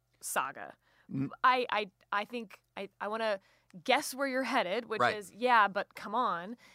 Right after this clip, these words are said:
Speaker 1: And I,
Speaker 2: <laughs>
Speaker 1: I hear you on that, but I do wanna make clear, you know, Giuliani saying, "The president sent me in his personal capacity." I mean, at some point, it, like, the S N L skit becomes reality, and it's not totally clear to me that he is acting with authority.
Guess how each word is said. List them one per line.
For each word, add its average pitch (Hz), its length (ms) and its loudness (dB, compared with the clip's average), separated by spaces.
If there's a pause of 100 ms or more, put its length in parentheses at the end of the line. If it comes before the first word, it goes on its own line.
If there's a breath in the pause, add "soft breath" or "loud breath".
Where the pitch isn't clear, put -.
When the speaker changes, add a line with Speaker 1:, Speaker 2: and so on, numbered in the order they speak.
(140 loud breath)
Speaker 1:
And 330 120 -4
I, 359 140 -2 (140)
Speaker 2:
<laughs> 190 320 -4
Speaker 1:
I 311 200 4
hear 359 180 2
you 220 200 -2
on 190 140 -2
that, 185 260 -6
but 262 200 8
I 226 80 6
do 240 160 -6
wanna 285 140 0
make 233 220 -2
clear, 240 500 -4 (520 soft breath)
you 233 120 -8
know, 190 100 -8
Giuliani 254 640 -4
saying, 208 340 -4
"The 208 60 -8
president 262 460 -2
sent 294 240 -2
me 269 160 -4
in 254 80 -4
his 226 140 -8
personal 285 440 -4
capacity." 269 500 -2
I - 20 -8
mean, 233 140 -8
at - 160 -14
some 294 220 -6
point, 262 280 -10
it, - 160 -14
like, 190 220 -6
the 220 120 -10
S 226 180 -4
N 214 60 -10
L 208 160 -8
skit - 300 -12
becomes 196 340 -12
reality, 190 680 -4 (400 soft breath)
and 214 180 -6
it's 208 160 -10
not 226 240 -4
totally 269 380 -6
clear 208 240 -10
to 202 60 -10
me 208 200 -10
that 220 140 -10
he 247 120 -6
is 294 140 -4
acting 185 340 -4
with 170 140 -14
authority. 135 460 -10